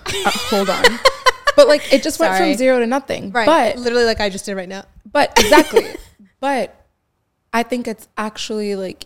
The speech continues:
Speaker 1: even crazier that they don't have that talk with their sons either. But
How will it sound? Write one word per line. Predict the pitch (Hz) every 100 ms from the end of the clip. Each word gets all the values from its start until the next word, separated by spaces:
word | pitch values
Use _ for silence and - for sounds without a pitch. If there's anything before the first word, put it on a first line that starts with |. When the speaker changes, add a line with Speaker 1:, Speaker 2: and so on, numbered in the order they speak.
| -
Speaker 1:
even | 226 202 185
crazier | - 285 285 196 190 190
that | 185 _ _
they | - 214
don't | 233
have | 233 214 190
that | 190 -
talk | 196 196 _
with | 196 190 _ _ _ -
their | 180 175
sons | 175 - 277 220 180 -
either. | 220 160 - 240 262 - _ _ _ _ _ _ _ _ 165 _
But | 294 320 202